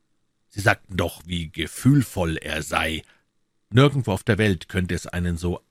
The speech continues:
anhänglichen Sohn geben. Mein Leben ist auch sein Leben. Er ist ganz erfüllt von dem, was ich sage oder tue.« Abermals machte sich Holmes eine Notiz. Eine Zeit lang saß er gedankenverloren da. »Vor dieser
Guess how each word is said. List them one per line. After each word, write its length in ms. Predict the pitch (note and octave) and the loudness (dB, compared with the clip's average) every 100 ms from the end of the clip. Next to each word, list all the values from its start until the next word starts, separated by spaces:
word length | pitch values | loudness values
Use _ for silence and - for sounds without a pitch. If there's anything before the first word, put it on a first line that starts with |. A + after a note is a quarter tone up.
| - | -4
anhänglichen 680 | A2 C3+ G#2 F#2+ F2+ F2+ F2 | 0 2 0 -2 -2 -4 0
Sohn 260 | A2+ A2+ | 2 2
geben. 280 | E2+ E2+ E2 - - _ _ | 0 -2 -4 -10 -20 _ _
Mein 200 | - G2+ | -2 0
Leben 300 | G2 A#2 F#2 | 2 2 0
ist 260 | - G2 - | -6 -8 -8
auch 120 | F#2+ | -10
sein 280 | - F#2+ F2 | -4 -2 -2
Leben. 320 | E2 D#2+ E2+ - | -2 -6 -10 -8
Er 140 | F#2 | -6
ist 140 | F2 | -6
ganz 220 | - F#2+ - | -4 -4 -4
erfüllt 500 | G#2 - - C3 - | -10 -4 2 2 2
von 240 | F#2+ F2 | -4 -2
dem, 260 | F2+ F2 E2+ | -2 -2 -2
was 180 | F2 | -6
ich 240 | - G#2+ - | -6 -8 -6
sage 380 | - E2+ F2 F#2 | -4 -4 -4 -4
oder 240 | E2+ E2 | -4 -4
tue.« 280 | - G2+ D#2 _ _ _ _ _ _ _ _ | -2 -2 -2 _ _ _ _ _ _ _ _
Abermals 640 | E2+ F2+ F#2+ F2+ F#2+ - | -2 2 2 4 2 -2
machte 300 | F2+ E2+ - | -4 -4 -8
sich 260 | - G#2+ - | -12 -12 -4
Holmes 280 | E2+ E2 - | -4 -4 -6
eine 240 | - F#2 | -6 -2
Notiz. 540 | G2+ - A2 G2 - - _ _ _ _ - | -2 -2 -2 -2 -4 -20 _ _ _ _ -4
Eine 180 | C3 D#3 | 0 0
Zeit 320 | - F#2 F#2 | 2 0 2
lang 160 | F#2+ G2 | 0 0
saß 280 | E2+ E2 | 0 -4
er 120 | - F#2+ | -6 -4
gedankenverloren 960 | A2+ F2+ D#2+ - F2+ G2 F2+ D#2+ G2 | -4 -2 -6 -8 -4 -2 0 -2 -2
da. 260 | G2+ D#2 C#2 _ _ _ _ _ _ _ _ _ | -2 -2 -4 _ _ _ _ _ _ _ _ _
»Vor 200 | - G2+ | -2 0
dieser 440 | F#2 F2 F2 D#2+ | 2 -2 -4 -4